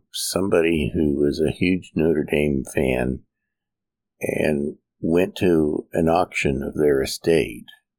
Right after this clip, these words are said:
and bought up a whole bunch of Notre Dame stuff and apparently have stocked up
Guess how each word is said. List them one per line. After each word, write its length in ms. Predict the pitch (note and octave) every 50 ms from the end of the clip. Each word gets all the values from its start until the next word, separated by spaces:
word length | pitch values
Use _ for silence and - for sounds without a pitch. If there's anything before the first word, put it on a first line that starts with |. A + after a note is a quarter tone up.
| _ _ _ _ _ _ _ _ _ _ _ _ _ _ _
and 260 | - F#2 D#2+ D2+ C#2 B1+
bought 280 | - D#2 E2 E2+ - -
up 280 | - D#2+ D2+ C#2 - - - - _ _ _ _ -
a 140 | - D#2 C2
whole 280 | - E2+ F2 E2+ F2+
bunch 360 | F2+ - E2 E2 D#2 - -
of 160 | - D2 D2 - - - _ _ _ _
Notre 280 | - F#2 E2+ D2+ E2 E2
Dame 280 | D2+ - D2 C#2+ C#2+ C#2+
stuff 360 | - - - - - C3 - - _
and 160 | - D#2+ C#2+
apparently 760 | C#2+ C#2+ - - _ - - G#2 G#2+ G#2 - - G2 F2+ E2 D2 F2
have 200 | D#2 D#2 D2 C#2+ - - _ _ _ _ _ _ _ _ _
stocked 520 | - - - - G2+ F2 - - _ -
up 200 | F2 D2+ C#2+ -